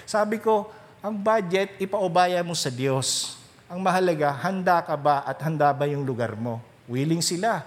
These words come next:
So, ang gagawin namin, first meeting, kailangan magkaroon kami ng barbecue meeting. Ano iba barbecue namin? Paa ng manok. Oh. <laughs> Paa lang ng manok, magkakasundo na kami dyan.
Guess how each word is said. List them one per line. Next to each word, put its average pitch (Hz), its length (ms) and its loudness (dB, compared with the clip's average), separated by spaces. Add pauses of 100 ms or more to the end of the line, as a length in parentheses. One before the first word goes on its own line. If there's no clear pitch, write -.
(260)
So, 156 160 -6
ang 151 80 -2
gagawin 185 400 2
namin, 214 400 2 (320)
first - 480 2 (240)
meeting, 208 560 2 (160)
kailangan 170 480 2
magkaroon 165 400 2
kami 175 240 0
ng 165 160 -2
barbecue 175 640 2
meeting. 156 500 0 (300)
Ano 143 160 0
iba 180 240 2
barbecue 185 480 0
namin? 185 420 0 (300)
Paa 131 240 0
ng 156 160 -2
manok. 170 260 0 (600)
Oh. 95 320 -10 (760)
<laughs> - 800 -16
Paa 175 160 0
lang 196 160 2
ng 202 160 0
manok, 214 320 2
magkakasundo 156 800 0
na 151 80 0
kami 139 240 -2
dyan. 127 340 0